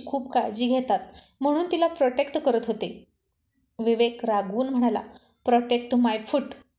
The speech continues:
मी काय केलं होतं तिला? मी काही म्हणालो होतो का?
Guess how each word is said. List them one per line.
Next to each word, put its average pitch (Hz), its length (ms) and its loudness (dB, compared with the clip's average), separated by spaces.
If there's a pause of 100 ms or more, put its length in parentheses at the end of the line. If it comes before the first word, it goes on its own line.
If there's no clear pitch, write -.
(460)
मी 247 80 2
काय 247 220 4
केलं 277 240 2
होतं 285 240 0
तिला? 277 180 2 (560)
मी 240 80 4
काही 254 180 6
म्हणालो 262 360 4
होतो 294 180 2
का? 285 140 2